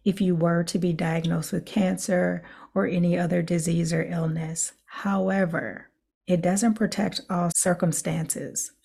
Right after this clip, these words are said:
You can still be laid off or fired for legitimate, I'm gonna repeat that, legitimate business reasons. For instance,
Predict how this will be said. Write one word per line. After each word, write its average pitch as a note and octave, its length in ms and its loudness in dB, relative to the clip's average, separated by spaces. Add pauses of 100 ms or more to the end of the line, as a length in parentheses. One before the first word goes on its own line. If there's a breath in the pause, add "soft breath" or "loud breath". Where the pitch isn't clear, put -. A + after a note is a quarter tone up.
(280)
You G#3+ 120 8
can A3+ 160 6
still A#3+ 320 6
be B3+ 160 6
laid F#3 280 6
off E3+ 220 2
or F3 100 2
fired E3+ 420 0
for F3 240 0
legitimate, E3+ 1080 2 (1040)
I'm F3 80 2
gonna E3+ 180 2
repeat E3+ 400 0
that, F3+ 260 0
legitimate F#3+ 840 2 (260)
business E3+ 640 2
reasons. E3 1000 -2 (160)
For F#3+ 240 4
instance, E3 1000 0